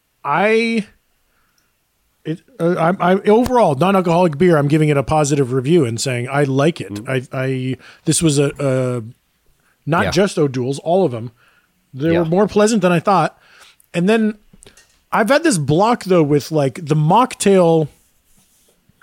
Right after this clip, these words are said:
Speaker 1: trend that's going on. I think it's cool. And for the people that, especially, like, sober people that wanna have an interesting drink to sip on, I get it. But for a guy like me, I can't really see myself getting all revved up about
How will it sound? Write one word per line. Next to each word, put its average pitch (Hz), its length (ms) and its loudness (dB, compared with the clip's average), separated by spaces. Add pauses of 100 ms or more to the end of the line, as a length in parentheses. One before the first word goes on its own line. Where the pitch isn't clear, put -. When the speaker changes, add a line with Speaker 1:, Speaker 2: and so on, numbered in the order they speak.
(400)
Speaker 1:
trend 214 420 0
that's 139 180 -4
going 127 280 -4
on. 113 320 -10 (560)
I 143 100 -2
think 190 180 -2
it's - 140 -2
cool. 175 800 2
And 147 300 0
for 175 120 0
the 156 100 2
people 196 280 2
that, 143 160 0
especially, 165 500 0
like, 131 180 0
sober 175 380 2
people 127 280 -2
that 127 120 0
wanna 135 260 -2
have 131 180 -2
an 131 80 -2
interesting 131 500 -4
drink 151 220 -4
to 139 100 -6
sip 127 240 -4
on, 123 100 -6
I 123 60 -6
get 147 180 0
it. 131 160 -4 (520)
But 160 140 2
for 185 160 2
a 170 40 -2
guy 180 200 2
like 254 180 2
me, 202 160 2
I 170 80 2
can't 214 260 -2
really 196 180 4
see 196 160 0
myself 156 340 0
getting 156 200 0
all 143 220 -2
revved 131 380 0
up 156 160 0
about 196 400 2